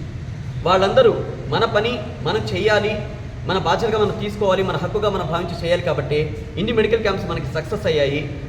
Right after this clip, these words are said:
దానికే మనకి బెస్ట్ మెడికల్ క్యాంప్ అవార్డు రావడం నిజంగా మనందరూ చేసిన కృషి, దాని ఫలితమే ఈ అవార్డ్స్. అలాగే ఇందాకే బలరామయ్య నాయుడు సార్ గారు మనకి అనౌన్స్ చేశారు, మన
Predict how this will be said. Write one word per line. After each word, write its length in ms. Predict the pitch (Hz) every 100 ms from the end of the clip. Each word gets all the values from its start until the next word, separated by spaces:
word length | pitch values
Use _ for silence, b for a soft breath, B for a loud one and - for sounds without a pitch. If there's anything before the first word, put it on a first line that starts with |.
| -
దానికే 680 | 156 196 202 247 - - -
మనకి 140 | 175
బెస్ట్ 260 | 151 170 220
మెడికల్ 320 | 190 190 190
క్యాంప్ 500 | - - - 170 160 151 143
అవార్డు 260 | 185 190
రావడం 300 | 156 151 156 135 131
నిజంగా 600 | 143 202 190 240 - - -
మనందరూ 360 | 165 185 233 254
చేసిన 280 | 226 208 175
కృషి, 480 | 185 175 220 254 - - -
దాని 220 | 175 190
ఫలితమే 500 | 190 180 185 202 - -
ఈ 60 | 160
అవార్డ్స్. 340 | 143 131 - - - - -
అలాగే 540 | 156 185 180 302 - - -
ఇందాకే 260 | 175 208 208
బలరామయ్య 320 | 208 202 196
నాయుడు 140 | 180
సార్ 160 | - 160
గారు 160 | 160 151
మనకి 240 | 151 151
అనౌన్స్ 260 | 165 185 165
చేశారు, 320 | 165 165 233 - - - -
మన 400 | 196 190 110